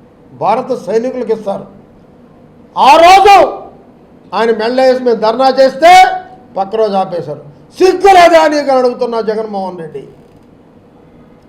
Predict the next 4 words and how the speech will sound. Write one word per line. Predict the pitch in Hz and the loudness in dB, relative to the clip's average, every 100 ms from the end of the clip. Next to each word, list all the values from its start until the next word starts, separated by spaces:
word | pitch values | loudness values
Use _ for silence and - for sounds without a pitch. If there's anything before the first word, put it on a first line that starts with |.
| 220 | -6
మరి | 269 269 233 - - - - _ _ _ _ 165 | -2 2 2 0 -10 -20 -20 _ _ _ _ -10
మీ | 202 202 165 196 | -8 -6 -2 -2
ఆత్మగా | 240 240 269 277 285 285 269 | -4 -4 0 2 4 4 4
భావించావు. | 269 269 269 277 277 247 | 4 2 -2 2 4 2